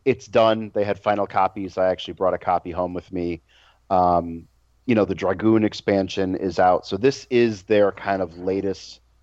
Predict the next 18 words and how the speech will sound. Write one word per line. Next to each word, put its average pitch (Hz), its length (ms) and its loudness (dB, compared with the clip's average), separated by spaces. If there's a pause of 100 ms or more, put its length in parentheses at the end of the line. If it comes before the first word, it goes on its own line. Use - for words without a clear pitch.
(200)
thing. 127 300 0
So 98 340 0 (400)
I'm 123 160 0
guessing 135 380 0
if 113 220 -6
they're 117 160 2
gonna 127 180 0
be 120 140 0
at 110 100 2
pax 113 300 -2
Unplugged, 107 520 0
then 95 140 -4
Life 92 280 -2
Siphon 90 440 -4
is 80 160 -10
gonna 85 180 -6
be 82 140 -6
their, 76 340 -2